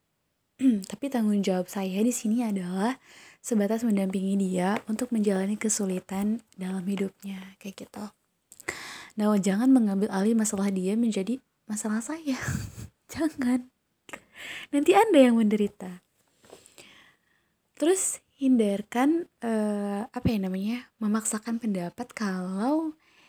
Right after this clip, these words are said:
dia perlu memakai caraku untuk menyelesaikan masalahnya. Jadi nggak usah. Kan biasanya kalau, kalau aku pribadi gitu kan, beberapa waktu lalu, se-, beberapa waktu kemarin,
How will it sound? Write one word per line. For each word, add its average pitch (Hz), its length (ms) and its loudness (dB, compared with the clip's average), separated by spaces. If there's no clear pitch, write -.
dia 247 160 2
perlu 214 380 0
memakai 214 320 -2
caraku 214 480 -4
untuk 240 260 -6
menyelesaikan 208 560 -2
masalahnya. 196 560 -2
Jadi 220 220 2
nggak 208 160 4
usah. 190 160 -4
Kan 330 160 4
biasanya 277 300 8
kalau, 220 320 2
kalau 208 240 0
aku - 140 -10
pribadi 190 400 0
gitu 202 240 -2
kan, 180 180 -6
beberapa 190 480 -2
waktu - 160 -10
lalu, 180 240 -2
se-, 190 240 -6
beberapa 185 560 -4
waktu 185 400 -6
kemarin, 196 640 -4